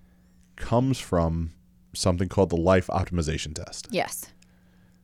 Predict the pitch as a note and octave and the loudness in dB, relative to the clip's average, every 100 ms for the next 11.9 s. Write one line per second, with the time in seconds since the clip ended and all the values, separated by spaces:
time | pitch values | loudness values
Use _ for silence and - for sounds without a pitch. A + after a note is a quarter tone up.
0 | _ _ - E2+ D#2 F#2 G2 A2 A2 G#2 | _ _ -6 -2 4 4 6 4 4 2
1 | - A2 G#2 A#2 A#2 F2 F2 - - F#2+ | 2 0 2 2 2 0 -2 -4 -2 2
2 | F#2 A2 B2+ B2+ C3 - F2+ B2+ - _ | 4 4 2 0 0 4 4 2 -6 _
3 | _ - F2+ F2+ F#2 A2 A2 A2 G#2+ G#2 | _ -20 -8 -4 -2 0 -2 -2 0 0
4 | G#2 G2+ F#2+ - F#2+ F#2 - A2+ D#3 - | 0 0 0 0 0 0 2 0 -2 -14
5 | - - - - - - F#2+ G2+ B2+ - | -20 -20 -20 -20 -20 -6 0 6 6 6
6 | A#2+ F#2 F#2 F#2+ F#2+ - G2+ F#2+ F2+ F#2+ | 0 4 4 6 4 2 2 2 4 4
7 | F2+ G#2 A2 F#2 F#2 F2+ F#2+ F2 F#2 - | 4 2 2 2 2 2 0 0 0 0
8 | F2+ F2 E2 - D#2 - - _ - - | 0 0 -2 -2 -8 -8 -20 _ -20 -12
9 | F2 E2+ D2+ - _ _ - _ _ - | -4 -4 -4 -12 _ _ -20 _ _ -16
10 | - F2 - - F#2 - G2 - - - | -8 -6 -6 -4 -4 -4 -6 -6 -4 4
11 | B2+ A#2 G#2+ G2+ G2 G2+ F#2 G2 F2+ | 6 6 6 6 6 4 2 2 -2